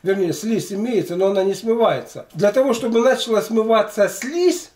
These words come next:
э, должны заработать железы желудка, которые выделяют вот этот вот как раз желудочный сок, то есть соляную кислоту, ферменты желудочного сока.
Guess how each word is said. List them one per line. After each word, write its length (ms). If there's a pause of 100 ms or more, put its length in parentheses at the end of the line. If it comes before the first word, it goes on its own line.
(460)
э, 400
должны 440
заработать 680
железы 840
желудка, 560
которые 400
выделяют 560
вот 160
этот 320
вот 200
как 200
раз 260
желудочный 720
сок, 640
то 140
есть 220
соляную 520
кислоту, 580 (400)
ферменты 500
желудочного 680
сока. 480